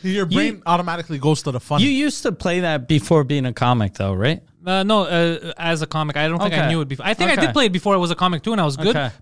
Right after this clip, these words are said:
Speaker 2: But after becoming a comic, I was fucking destroying.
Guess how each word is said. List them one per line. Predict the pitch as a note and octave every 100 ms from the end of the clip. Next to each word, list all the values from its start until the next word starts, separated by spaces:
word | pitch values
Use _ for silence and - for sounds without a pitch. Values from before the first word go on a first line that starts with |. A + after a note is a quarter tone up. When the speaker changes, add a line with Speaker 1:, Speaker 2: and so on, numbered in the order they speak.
| -
Speaker 2:
But | F3
after | F#3+ G#3+ F#3
becoming | D#3+ D#3+
a | C#3+
comic, | D3+ C#3
I | C#3
was | C3 A2+ - _ _ _ _ _
fucking | D3 -
destroying. | B2 - C#3 A#2+